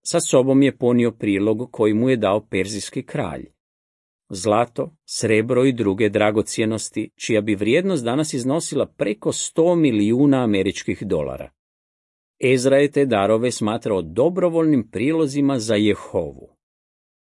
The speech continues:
Zato se pobrinuo da se slijedi detaljna procedura kako bi prilozi sigurno stigli na odredište,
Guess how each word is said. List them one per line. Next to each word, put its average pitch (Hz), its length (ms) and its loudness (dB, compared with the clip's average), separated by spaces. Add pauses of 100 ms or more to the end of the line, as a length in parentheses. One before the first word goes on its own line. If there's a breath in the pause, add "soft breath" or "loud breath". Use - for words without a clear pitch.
(160)
Zato 104 280 -2
se - 160 -6
pobrinuo 123 600 -2
da 117 120 0
se 98 160 -6
slijedi 107 420 -2
detaljna 160 640 -4
procedura 151 760 0
kako - 320 -6
bi 95 180 -8
prilozi 156 460 -2
sigurno 185 520 -2
stigli 135 380 0
na 127 200 2
odredište, 117 800 0